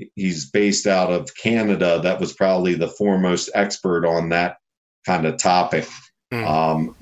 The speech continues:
Speaker 1: I haven't checked if he's written stuff recently. I'm sure if, if, you know, if he's writing anything public, it's probably worthwhile to read, and he's probably talking about the derivatives. But, it, you know,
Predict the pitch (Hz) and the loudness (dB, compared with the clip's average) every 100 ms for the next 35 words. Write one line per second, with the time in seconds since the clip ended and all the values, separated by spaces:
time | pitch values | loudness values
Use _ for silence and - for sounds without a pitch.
0 | 92 95 98 98 95 - 101 - 98 - | -4 2 2 2 -2 0 0 0 -2 0
1 | 95 90 78 92 101 90 - 95 85 - | 2 2 2 0 0 -2 -2 0 0 0
2 | 90 78 85 87 82 80 95 87 80 - | -2 -2 -2 -2 -2 0 0 2 0 -8
3 | _ - 85 - - - - - _ - | _ -6 -6 -6 -14 -14 -16 -18 _ -4
4 | 82 82 82 - - 90 85 80 - - | 0 0 -2 -4 -6 -4 -2 -4 -2 2
5 | 98 90 90 90 85 87 82 78 92 85 | 2 4 2 2 0 0 -2 0 0 2
6 | 82 - 80 - 85 85 82 80 82 - | 0 -2 -6 0 2 2 0 2 0 0
7 | 87 85 82 71 69 80 - - - _ | 2 4 2 2 0 -2 -4 -16 -20 _
8 | - 82 87 85 82 82 78 90 85 87 | -8 -2 0 2 0 -2 0 2 2 2
9 | 113 85 82 82 78 78 73 78 78 80 | 2 2 2 0 0 0 -2 -4 0 0
10 | 80 78 78 78 113 135 170 156 160 151 | 2 0 -2 -2 2 2 2 2 4 4
11 | 117 | 0